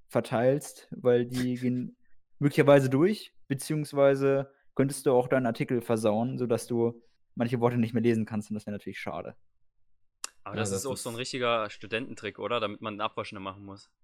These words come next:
Speaker 1: <laughs> Das ist ein Studententrick.
Speaker 2: <laughs> Also, so, so richtig so, also ich, ich kenn Leute, die, die haben gar kein, äh, gar keine Teller, die benutzen Alufolie. Alufolie?
Speaker 1: Alufolie?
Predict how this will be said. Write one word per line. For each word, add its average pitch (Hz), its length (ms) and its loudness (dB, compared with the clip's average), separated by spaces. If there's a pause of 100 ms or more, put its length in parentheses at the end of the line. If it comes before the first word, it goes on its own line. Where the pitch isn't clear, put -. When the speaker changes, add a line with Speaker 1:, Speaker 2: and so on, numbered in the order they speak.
(580)
Speaker 1:
<laughs> - 80 -12
Das 117 260 -2
ist 135 160 0
ein 127 60 -2
Studententrick. 113 560 -4
Speaker 2:
<laughs> 139 80 -2
Also, 127 240 0 (680)
so, 117 180 -6
so 127 120 -6
richtig 135 360 -6
so, 113 340 -4 (880)
also 107 200 -12
ich, - 280 -16
ich 107 160 -14
kenn 123 140 -6
Leute, 131 260 -4
die, 120 260 -6
die 117 220 -8 (240)
haben 131 400 -2
gar 127 160 0
kein, 185 300 -10 (140)
äh, 139 300 -2
gar 147 120 -10
keine 151 220 -12
Teller, 151 260 -4
die 135 80 -12
benutzen 123 340 -14
Alufolie. 165 760 -8 (1500)
Alufolie? 117 560 -4
Speaker 1:
Alufolie? 113 60 -10